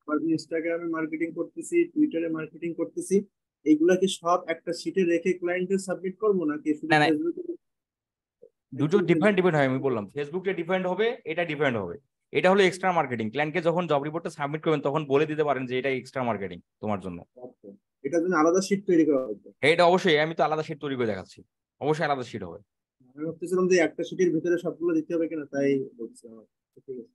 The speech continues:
Speaker 2: না, আলাদা আলাদা করতে হবে। এভাবে আপনাকে, আপনি Instagram মার্কেটিং করবেন ক-, মানে টো-, টোটাল কতটা কমেন্ট করবেন? At least ত্রিশটা করবেন,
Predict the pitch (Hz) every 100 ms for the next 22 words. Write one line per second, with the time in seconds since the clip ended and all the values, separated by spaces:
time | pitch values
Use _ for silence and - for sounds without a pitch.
0 | - 107 - 139 151 147 117 123 - 160
1 | 180 185 190 190 185 214 190 160 175 156
2 | 170 175 165 160 170 175 170 175 175 -
3 | 139 131 135 147 160 165 160 170 160 156
4 | 151 160 165 147 156 - 151 151 113 92